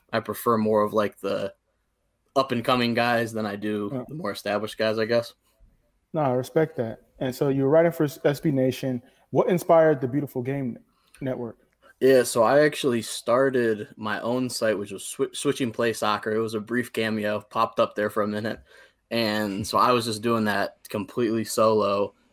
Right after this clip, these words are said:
Speaker 1: and then talked to Mike Sparks, who actually founded the Beautiful Game Network.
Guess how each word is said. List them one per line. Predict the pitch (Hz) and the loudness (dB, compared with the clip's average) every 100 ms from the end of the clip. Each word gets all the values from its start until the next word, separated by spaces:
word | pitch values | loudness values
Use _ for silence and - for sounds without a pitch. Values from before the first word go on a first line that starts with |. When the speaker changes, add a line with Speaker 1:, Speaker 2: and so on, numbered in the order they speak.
| _ _ 113 | _ _ -2
Speaker 1:
and | 110 | 0
then | 104 98 | 0 -2
talked | - 117 113 - | 2 2 0 -4
to | 107 98 | -4 -4
Mike | 98 120 117 | 0 2 2
Sparks, | - - 117 110 - - | -2 2 4 4 0 -10
who | - 107 | -2 0
actually | 107 - - | 0 -6 -4
founded | 120 127 117 101 123 | 0 2 2 -2 -8
the | - | -8
Beautiful | 113 101 - | -6 -6 -8
Game | 101 104 101 | -6 -4 -4
Network. | 104 - 98 101 - | -8 -8 -10 -12 -20